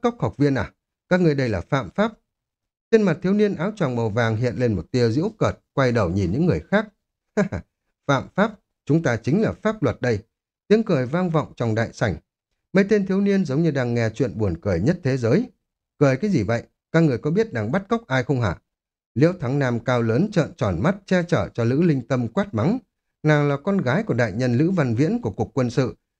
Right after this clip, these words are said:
Các người dám bắt cóc nàng, không sợ chết sao? <laughs> Ha ha, sợ, sợ quá à?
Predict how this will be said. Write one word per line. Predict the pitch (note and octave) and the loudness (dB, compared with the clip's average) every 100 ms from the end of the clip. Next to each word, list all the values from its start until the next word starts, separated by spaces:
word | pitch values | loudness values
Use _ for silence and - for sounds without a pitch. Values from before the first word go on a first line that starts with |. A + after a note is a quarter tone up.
| _ | _
Các | D#3+ | 2
người | C#3+ A#2 | 2 0
dám | G2+ C#3+ | 0 2
bắt | G#3+ - | 2 2
cóc | A#3+ F#3+ | -2 0
nàng, | B2 E2 - | -2 -2 -8
không | - C#3 | -2 0
sợ | B2+ F#2+ | 0 -2
chết | - A#3 | 0 0
sao? | - D3+ A2 - | 0 -2 -2 -8
<laughs> | _ _ _ _ | _ _ _ _
Ha | G#3 G3 | -2 -2
ha, | - _ _ _ | -6 _ _ _
sợ, | - B2+ - _ _ | -2 0 -2 _ _
sợ | - B2+ | -2 -2
quá | D#2+ A2 C3+ A#3 | -2 -2 0 0
à? | G#2 | -2